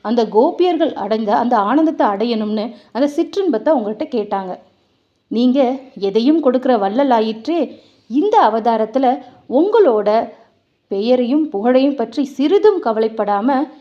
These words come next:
எல்லாருக்கும் அருள் புரியணும் அப்படிங்கிற ஒரே நோக்கத்தோட நீங்க அவங்களுக்கும் அருள் புரிஞ்சீங்க.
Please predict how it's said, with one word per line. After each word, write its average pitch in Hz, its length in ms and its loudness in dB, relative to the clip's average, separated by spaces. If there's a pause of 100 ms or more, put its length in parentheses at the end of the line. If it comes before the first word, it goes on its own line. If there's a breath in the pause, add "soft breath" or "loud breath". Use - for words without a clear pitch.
(220 loud breath)
எல்லாருக்கும் 320 720 2
அருள் 269 340 2
புரியணும் 226 500 -2
அப்படிங்கிற 226 400 0
ஒரே 320 400 2
நோக்கத்தோட 233 760 0 (340 loud breath)
நீங்க 285 580 2
அவங்களுக்கும் 302 500 0
அருள் 247 320 0
புரிஞ்சீங்க. 190 540 -6